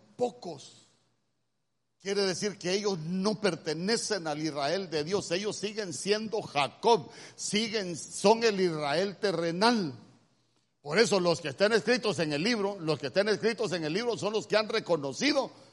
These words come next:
a Jesús como el Señor. Dicen, dice amén conmigo.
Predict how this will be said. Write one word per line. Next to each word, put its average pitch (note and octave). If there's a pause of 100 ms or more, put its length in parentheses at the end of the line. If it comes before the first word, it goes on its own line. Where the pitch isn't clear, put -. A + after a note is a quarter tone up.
(360)
a F3
Jesús E3+
como D#3
el C#3
Señor. A3
Dicen, G#3 (180)
dice G#3+
amén A3+
conmigo. A3